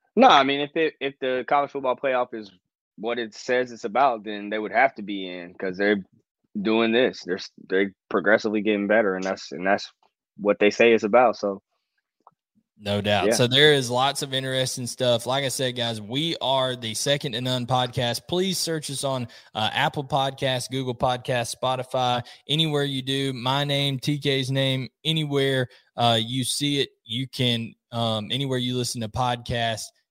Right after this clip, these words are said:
Speaker 2: you would be able to find us there.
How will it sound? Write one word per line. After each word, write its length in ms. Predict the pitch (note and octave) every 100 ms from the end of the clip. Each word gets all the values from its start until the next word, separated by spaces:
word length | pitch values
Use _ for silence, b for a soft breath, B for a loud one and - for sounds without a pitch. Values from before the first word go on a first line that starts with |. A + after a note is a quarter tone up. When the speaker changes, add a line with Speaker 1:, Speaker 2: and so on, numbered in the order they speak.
| _
Speaker 2:
you 480 | F#2+ A#2+ B2 A#2+ A#2 _ _
would 320 | G#2+ A#2 A2+ G#2+
be 260 | A2+ A2 -
able 520 | G#2+ A2 G#2 G#2 G#2
to 280 | - A#2 G#2
find 340 | - A2 A2
us 160 | G#2+ -
there. 340 | A#2+ C#3+ D3+